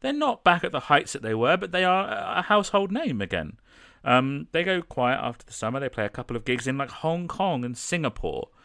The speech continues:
towards the end of two thousand eight. You know, they haven't done that since, like, I can't remember the last time they did that. Maybe the Everything Must Go tour? Um, they judged that it was worthy of a tenth anniversary edition, one of only three Manics albums to get one.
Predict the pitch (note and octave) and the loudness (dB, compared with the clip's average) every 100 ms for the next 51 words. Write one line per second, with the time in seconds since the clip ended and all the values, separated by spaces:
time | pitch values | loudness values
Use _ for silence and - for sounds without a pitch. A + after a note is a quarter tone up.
0 | _ _ - G2 F2+ G2+ F#2 F2 - F#2+ | _ _ -6 -4 -2 -2 -2 -4 -8 -6
1 | F#2+ E2 E2+ D#2 A#2 A#2+ C3 E3 E3+ D3+ | -4 -4 -4 -6 -4 -2 -2 -2 -6 -2
2 | C#3 C#3+ C3 C3 - C#3+ C#3 - - D3 | -2 0 -2 -2 -6 -8 -8 -12 -6 -6
3 | D3 - _ _ _ _ _ _ _ _ | -6 -12 _ _ _ _ _ _ _ _
4 | _ _ _ - - F3 A3+ G3 C3 A2+ | _ _ _ -12 -8 -2 0 6 6 4
5 | A2 G2 G2 G2 A#2+ C3 C3+ C#3+ D#3+ D3+ | -2 -6 -8 -4 -2 0 -2 -2 -4 -4
6 | D3+ - D3+ F3 - F#3+ C4 _ _ _ | -4 0 0 0 -4 -4 -4 _ _ _
7 | _ _ _ _ - A#2+ A#2 A#2+ B2 - | _ _ _ _ -12 -2 0 0 -4 -12
8 | _ _ - - _ _ _ _ - C#3+ | _ _ -20 -20 _ _ _ _ 0 0
9 | D3 D3 D#3 D3+ - - D3 C#3+ C#3 C3 | 0 -2 -2 -2 -12 -6 -2 -2 -4 -4
10 | C3+ C3+ C#3+ C#3 C#3 C3 B2 A#2+ - A#2 | -6 -4 -2 -2 -4 -4 -2 -4 -4 -8
11 | A2 C3 E3 - A2+ G#2+ A#2+ D#3 - F3+ | -6 -6 -6 -6 -6 -2 0 -2 -4 -6
12 | F#3+ D3+ F3+ - F#3+ G3 - _ _ - | -6 -6 -8 -6 -6 -6 -12 _ _ -4
13 | A2+ A2 A2 G#2+ - A#2+ C3 C3 B2+ C3 | -2 0 -2 -4 -10 -4 -2 0 -2 -2
14 | B2 B2 C3 B2 - G2+ B2 B2+ C#3 D3+ | -2 -2 -2 -8 -10 -4 -2 0 -2 -4
15 | D#3+ | -6